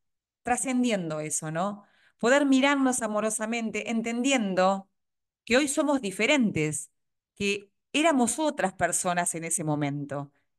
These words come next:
que pensábamos, mirábamos, sentíamos, y eso no estuvo mal, éramos quien éramos. Y hoy quizás siendo una mejor versión de nosotros mismos, amorosamente agradecernos eso que pudimos hacer.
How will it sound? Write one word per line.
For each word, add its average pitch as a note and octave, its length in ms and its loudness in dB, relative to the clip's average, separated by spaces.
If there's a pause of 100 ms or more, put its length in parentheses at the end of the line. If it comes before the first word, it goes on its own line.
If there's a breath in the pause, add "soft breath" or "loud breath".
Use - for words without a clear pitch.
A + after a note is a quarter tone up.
(140)
que D#3 100 -8
pensábamos, G3 760 4
mirábamos, F3+ 600 0
sentíamos, D#3+ 800 0
y C4 80 -2
eso C#4 160 0
no C4 80 2
estuvo A#3+ 380 2
mal, E3+ 440 0 (360)
éramos C#4+ 300 0
quien C#4 180 -2
éramos. E3 580 0 (520)
Y A#3 140 0
hoy C#4+ 100 2
quizás C4+ 420 0
siendo A3+ 200 -4
una G#3+ 100 0
mejor G#3 360 0
versión G#3+ 500 0
de F3+ 80 -4
nosotros G#3 420 -2
mismos, D#3 500 -2 (420)
amorosamente A#3 840 2
agradecernos G#3 880 0
eso E3 200 -10
que D3+ 100 -10
pudimos D#3 440 -2
hacer. C#3 440 -2